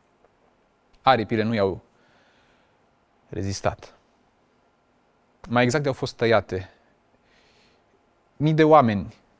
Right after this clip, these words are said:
cad în abis în secunda în care scriu aceste cuvinte. De ce scriu despre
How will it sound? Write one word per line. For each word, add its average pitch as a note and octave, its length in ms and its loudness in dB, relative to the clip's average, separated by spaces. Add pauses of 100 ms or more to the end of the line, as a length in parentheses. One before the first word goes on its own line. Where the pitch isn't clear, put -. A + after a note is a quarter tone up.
(460)
cad A2 200 -2
în G#2+ 100 -2
abis G2+ 440 -4 (240)
în A2+ 80 -2
secunda A2 360 -6
în G#2+ 80 -6
care G#2 200 -6
scriu A2 260 -4
aceste G2+ 340 -6
cuvinte. G2+ 380 -8
De G#2+ 140 -8
ce - 240 -6
scriu - 480 -8
despre G2+ 360 -6